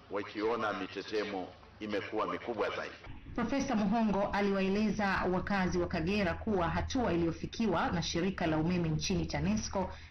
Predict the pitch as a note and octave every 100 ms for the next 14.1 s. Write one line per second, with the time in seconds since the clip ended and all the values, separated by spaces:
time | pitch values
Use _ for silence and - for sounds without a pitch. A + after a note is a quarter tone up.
0 | - C#3+ A3+ A3 G#3 F3 G3 E3+ E3 F#3
1 | F#3+ E3+ D#3+ D#3+ A3+ G3 D3+ - A#3 A#3
2 | A3 A3 A3 D#3+ - - - - - -
3 | - - F#3 F#3 F#3+ - F#3+ A#3+ D3 -
4 | F3 F3+ G3+ F#3+ F3 F3 G3+ G#3+ C4 -
5 | - - - - A#3+ C4+ C4+ - - -
6 | F#3+ F#3 - G3+ - A3+ A#3 - D#3+ D3+
7 | - C#3 C3+ A3 G#3+ F3 D#3 - - -
8 | A#3 A3+ A3+ A#3 G3+ G#3+ G3 E3+ E3+ G#3
9 | A3 D3 - - - B3+ B3 - A#3 G3
10 | - D3+ C3+ - - - - B2 - E3
11 | C3 A#2 A2+ G#2+ C#3+ C#3+ A2+ G2 F2+ F2
12 | G#2+ C#3+ C#3+ A#2+ E2 A2 A2 D3 C#3+ A#2+
13 | G2+ - G2+ A2 A#2+ F2+ E2+ A2+ C#3+ C3+